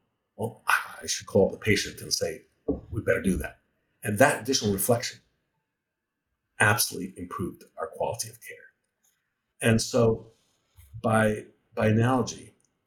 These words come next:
and because increasingly it's going to be multimodal, having a A I of this kind, listening in on the conversation,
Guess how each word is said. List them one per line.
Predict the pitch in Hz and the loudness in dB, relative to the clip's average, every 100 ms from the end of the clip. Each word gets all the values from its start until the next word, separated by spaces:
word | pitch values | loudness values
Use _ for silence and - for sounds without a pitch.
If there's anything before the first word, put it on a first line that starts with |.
| _ _ _ _ _ _ _ _ _ _ _ _ _ - | _ _ _ _ _ _ _ _ _ _ _ _ _ 2
and | 110 - | 2 4
because | - - 131 117 87 | 2 4 6 6 4
increasingly | 92 101 95 80 78 | -4 -2 -2 -4 -12
it's | 78 - | -12 -6
going | 92 90 | -2 -2
to | - | -2
be | 87 | -6
multimodal, | 82 78 87 85 78 - _ _ _ | -4 -6 -2 -2 -2 -6 _ _ _
having | - 131 135 - | 2 4 4 2
a | 95 85 82 - _ _ _ _ _ _ 110 | -6 -6 -8 -16 _ _ _ _ _ _ 2
A | 101 | 4
I | 85 82 - 104 | 4 -2 -6 -6
of | 90 | 0
this | 101 - | 2 0
kind, | - 78 - _ _ _ - | -6 -10 -14 _ _ _ -2
listening | 113 - 113 101 | 0 2 0 0
in | 98 | 0
on | 87 | -2
the | 92 | -4
conversation, | - 82 - - - | -6 -8 -8 -12 -12